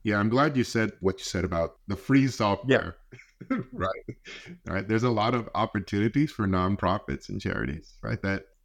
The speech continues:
Speaker 1: absolutely please take advantage of it. I know someone personally who works, um, at a law firm in Louisiana. They do pro bono work for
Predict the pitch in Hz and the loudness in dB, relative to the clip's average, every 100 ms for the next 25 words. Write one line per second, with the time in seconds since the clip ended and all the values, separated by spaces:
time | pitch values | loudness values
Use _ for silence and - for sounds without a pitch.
0 | - 135 - 127 117 - 104 - 107 98 | -2 -2 0 0 0 0 -2 2 2 2
1 | 98 92 87 85 87 - - - - - | 0 0 0 -2 -6 -8 -10 -8 -8 0
2 | 98 110 107 113 101 101 - 98 98 113 | 4 4 4 2 2 2 2 0 0 0
3 | 110 110 104 104 98 95 92 - 92 92 | 2 2 2 2 2 0 -2 -4 -2 0
4 | 90 90 90 90 90 95 - 101 95 92 | 0 0 0 2 2 -2 -2 0 2 2
5 | 95 95 95 101 135 117 92 98 95 - | 0 0 0 0 -2 0 0 0 -2 2
6 | 120 113 110 107 104 101 101 139 - 98 | 2 4 2 2 4 4 2 -2 -4 -6